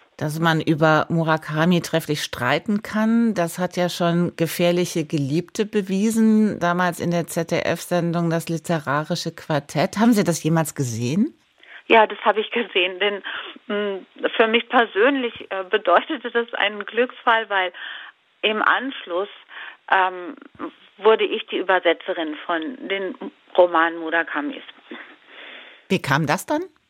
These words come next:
Speaker 2: Ja, weil, ähm, wie viele, ähm, vor allem von den älteren Hörerinnen noch wissen, ging es, äh, auch um die Übersetzung. Es stellte sich nämlich heraus, dass, äh, der Roman Gefährliche Geliebte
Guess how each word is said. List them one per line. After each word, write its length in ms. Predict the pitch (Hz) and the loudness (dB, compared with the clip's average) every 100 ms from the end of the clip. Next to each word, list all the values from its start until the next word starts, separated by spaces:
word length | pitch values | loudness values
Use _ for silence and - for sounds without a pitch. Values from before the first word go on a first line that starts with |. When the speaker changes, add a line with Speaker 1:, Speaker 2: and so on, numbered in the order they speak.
| _ _ | _ _
Speaker 2:
Ja, 340 | 226 226 233 - - | 4 6 6 2 -4
weil, 360 | 226 226 226 _ - - | 2 2 2 _ -20 0
ähm, 420 | 220 214 214 - _ _ | 2 2 -4 -10 _ _
wie 440 | 220 196 226 233 226 - - | -10 -4 0 0 0 -8 -6
viele, 480 | 208 240 240 226 - | 0 4 4 2 -2
ähm, 300 | 185 185 170 - - | -6 -6 -14 -16 -6
vor 120 | 175 | -2
allem 160 | 165 170 | -2 -4
von 140 | 175 | -6
den 120 | 165 | -6
älteren 540 | - 127 175 220 226 220 | 0 2 2 0 -2 -2
Hörerinnen 480 | 214 220 226 220 214 | -2 0 -2 -2 -4
noch 220 | 220 - | -6 -2
wissen, 380 | 233 233 240 233 - - - - | -2 -2 -8 -8 -14 -14 -16 -12
ging 260 | - 214 226 | -4 -2 -2
es, 80 | 214 - | -6 -8
äh, 220 | - 202 196 | -2 0 2
auch 300 | - 208 254 | 2 2 0
um 220 | - 226 | -8 -14
die 100 | 220 | -10
Übersetzung. 720 | 175 190 202 202 254 269 220 180 | -8 -2 -2 2 0 0 -8 -10
Es 80 | 185 | -10
stellte 400 | - 196 208 220 | 2 2 2 -4
sich 200 | 202 - | -8 -8
nämlich 280 | 202 196 185 - | -6 -6 -8 -6
heraus, 460 | 175 160 156 226 - - - - - - - | -6 -6 -2 -2 -2 -12 -12 -10 -12 -8 2
dass, 240 | 202 208 - - - | 4 4 -4 -16 2
äh, 200 | 214 202 | 4 4
der 140 | 202 | 2
Roman 420 | 190 196 180 185 | 0 2 2 2
Gefährliche 580 | 196 202 196 180 180 196 | -2 -8 0 0 0 -10
Geliebte 640 | - 170 175 208 - 262 | -6 -6 -6 -8 2 2